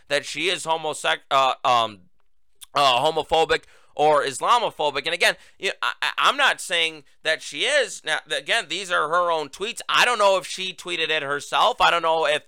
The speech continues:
if someone who works for her or if her phone got hacked. I don't know the story behind it, but these tweets came from her account.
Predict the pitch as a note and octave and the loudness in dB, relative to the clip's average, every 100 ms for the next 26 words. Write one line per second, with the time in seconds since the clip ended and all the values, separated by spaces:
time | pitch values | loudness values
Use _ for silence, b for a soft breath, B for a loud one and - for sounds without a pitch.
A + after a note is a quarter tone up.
0 | b b b D3+ _ - - F#3 F3 E3 | b b b -8 _ -14 -2 0 2 0
1 | D#3+ C#3+ E3+ F#3+ - G#3 G3 B3 C4 G#3 | -2 0 0 -2 -6 -4 0 2 2 2
2 | D3+ C#3+ D3 C3 - F3 F3+ D3+ C#3+ D#3+ | 0 -4 -8 -8 -2 -2 -2 -2 2 4
3 | A#3+ - - C#4+ C4 A3+ G#3+ - G3+ F#3+ | 2 2 0 2 0 -2 -4 -6 -4 -4
4 | E3 D#3+ B3 G#3+ F3+ E3+ b b E3+ F3+ | -4 -2 0 0 -2 -4 b b -8 -4
5 | A#3 A3 - A3+ A3+ F#3 - A3+ G#3 F#3 | -4 -4 -8 -10 -10 -8 -4 -2 -2 -4
6 | E3 F3 E3+ - G3+ A3+ D#3+ | 0 0 0 -2 2 2 0